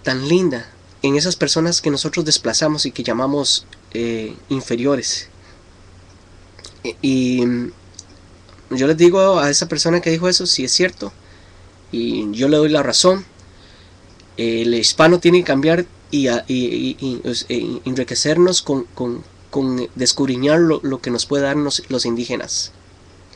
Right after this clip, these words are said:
Que eso es lo que yo le digo, es que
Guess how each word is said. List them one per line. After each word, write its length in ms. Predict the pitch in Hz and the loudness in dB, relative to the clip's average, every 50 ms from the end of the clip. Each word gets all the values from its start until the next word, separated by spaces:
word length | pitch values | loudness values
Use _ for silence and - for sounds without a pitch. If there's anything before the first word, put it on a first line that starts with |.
| - - - - - - - - - - - | -20 -20 -20 -20 -20 -20 -20 -20 -20 -6 0
Que 380 | - 247 233 233 - - 165 143 - - - | 4 4 4 4 4 -4 -8 -12 -14 -4 2
eso 200 | 202 202 - 254 | 2 4 4 6
es 40 | 240 | 4
lo 80 | 240 240 | 4 2
que 80 | 240 | 2
yo 120 | 208 233 233 | 2 4 4
le 100 | 226 196 | 6 6
digo, 280 | 196 208 196 170 156 | 4 4 4 2 0
es 120 | 147 - - | 0 0 2
que 480 | 214 214 208 - - - - - - | 2 2 2 0 -2 -8 -14 -18 -20